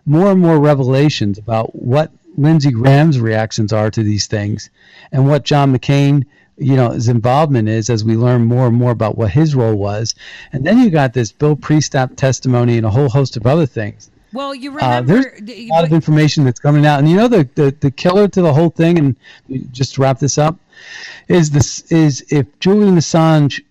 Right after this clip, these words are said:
Speaker 1: comes out of the woodwork like we just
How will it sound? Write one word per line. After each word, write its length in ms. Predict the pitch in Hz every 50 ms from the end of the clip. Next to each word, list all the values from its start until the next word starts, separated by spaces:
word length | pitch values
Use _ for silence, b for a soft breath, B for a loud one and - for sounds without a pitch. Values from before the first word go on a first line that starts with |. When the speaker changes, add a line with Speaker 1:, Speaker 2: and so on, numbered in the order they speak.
| _ _ _ _
Speaker 1:
comes 240 | - 165 156 151 135
out 160 | 156 147 143
of 80 | 135 127
the 100 | 123 131
woodwork 600 | 123 135 147 139 127 120 127 123 120 120 - -
like 200 | 123 131 135 120
we 160 | 120 120 117
just 440 | 110 101 135 139 131 - - - -